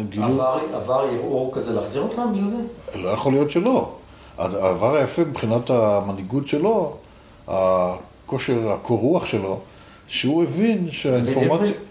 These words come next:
Speaker 1: מה, עברי?
Speaker 2: כן.
Speaker 1: שהאינפורמציה הזאת, היקרה מפז, שהמלך נתן להם, גם אם היא תגיע לעיראקים, הם לא יבינו. כי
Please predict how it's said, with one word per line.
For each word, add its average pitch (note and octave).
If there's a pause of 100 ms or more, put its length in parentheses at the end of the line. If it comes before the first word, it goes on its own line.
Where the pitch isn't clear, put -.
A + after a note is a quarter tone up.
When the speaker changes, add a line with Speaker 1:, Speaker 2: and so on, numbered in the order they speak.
(100)
Speaker 1:
מה, B2
עברי? B2 (260)
Speaker 2:
כן. A#2+ (240)
Speaker 1:
שהאינפורמציה B2
הזאת, C#3
היקרה A2+
מפז, C3 (560)
שהמלך B2+
נתן G#2+
להם, G#2 (1000)
גם C#3
אם G#3+
היא F#3+
תגיע D#3+
לעיראקים, D#3+ (920)
הם G#2+
לא B2
יבינו. B2 (1000)
כי C3